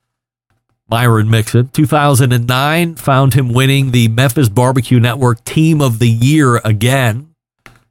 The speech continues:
He finished twenty-second overall in the Florida Barbecue Association, and he finished thirty-fifth overall in the Kansas City Barbecue Society's Team of the Year points race.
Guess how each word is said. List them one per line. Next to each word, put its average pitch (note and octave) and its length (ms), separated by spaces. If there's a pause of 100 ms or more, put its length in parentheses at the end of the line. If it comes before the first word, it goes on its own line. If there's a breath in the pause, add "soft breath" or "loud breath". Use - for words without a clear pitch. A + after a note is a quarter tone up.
He A#2+ 80
finished B2+ 340
twenty-second C#3+ 760
overall B2+ 840
in A#2+ 120
the A2+ 120
Florida B2 340
Barbecue A#2+ 540
Association, A2+ 920
and C3+ 340
he D3 120
finished C3 460 (260 soft breath)
thirty-fifth D#3+ 880
overall A#2+ 640
in G#2+ 120
the G#2+ 60
Kansas B2 360
City A#2 220
Barbecue A2+ 480
Society's G#2+ 880
Team E3 280
of C3 100
the A#2 80
Year B2 280
points E3+ 460
race. G2+ 460